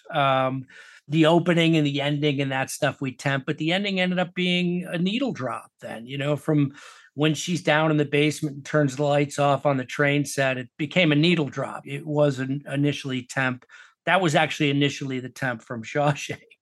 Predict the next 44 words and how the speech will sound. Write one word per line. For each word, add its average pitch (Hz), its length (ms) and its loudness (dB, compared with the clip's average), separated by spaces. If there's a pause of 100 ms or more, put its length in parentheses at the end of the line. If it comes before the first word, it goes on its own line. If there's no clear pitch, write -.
(300)
So - 280 2
yeah, 208 360 6
I'll 156 180 4
just 208 260 -6
try 214 180 2
to 196 80 2
find 165 460 2
something 151 640 0
that's, 135 540 -6 (260)
you 196 140 0
know, 220 120 2
that 165 120 -2
just - 260 -8
feels 175 440 -4
really 143 480 0
right 131 340 -6
for - 140 -12
the 117 160 -12
scene. 151 580 -6
Normally, 196 460 4
I'm 165 120 4
not 160 280 0
trying 143 240 0
to 123 60 -10
cut 156 200 -2
the 147 80 -12
scene 120 380 -10
to 226 240 -4
it. 127 240 -4 (520)
Normally, 156 280 2
I'll 147 80 4
have 135 160 0
the 135 80 -4
scene 131 360 -4
cut 139 380 2 (100)
and 143 200 2
then 160 180 4
bring 139 260 2
the 127 80 -6
music 123 520 -8
in. 117 240 -10
So 127 240 -8
I'm 123 160 -4
not 127 180 -2